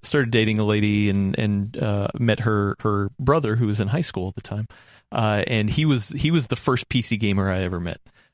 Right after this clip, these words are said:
Uh, su-, su-, super cool dude. He had, like, real high end. I don't even remember what he had, but he showed me Max Payne, and it just, like, blew my mind. Uh, super cool. Anyway, uh, w-, we ended up breaking up, uh, you know,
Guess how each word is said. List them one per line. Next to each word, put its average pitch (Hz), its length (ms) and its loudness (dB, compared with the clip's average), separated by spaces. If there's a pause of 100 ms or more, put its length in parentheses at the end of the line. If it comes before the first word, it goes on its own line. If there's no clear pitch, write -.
(100)
Uh, 85 360 -4
su-, - 260 -2
su-, - 160 0 (160)
super 135 320 0
cool 131 180 0
dude. 117 380 4
He 110 160 2
had, 107 240 2
like, 95 340 -2
real 123 280 2
high 107 220 2
end. 101 200 0
I 117 100 4
don't 117 120 4
even 98 100 2
remember 98 240 2
what 95 140 0
he 95 80 -2
had, 98 240 0
but 98 80 -2
he 101 40 2
showed 139 200 4
me 120 80 2
Max 101 320 0
Payne, 85 420 -4 (380)
and 98 180 0
it 92 100 0
just, 101 160 0
like, 95 320 -2
blew 104 440 0
my 95 100 -2
mind. 76 460 -6 (340)
Uh, 92 240 -2
super 135 340 0
cool. 113 400 0 (480)
Anyway, 107 540 4
uh, 107 220 2
w-, 107 180 2
we 135 160 2
ended 113 200 2
up 98 60 -4
breaking 101 360 2
up, 104 200 -2
uh, 95 680 -4 (100)
you 117 80 -4
know, 101 180 -4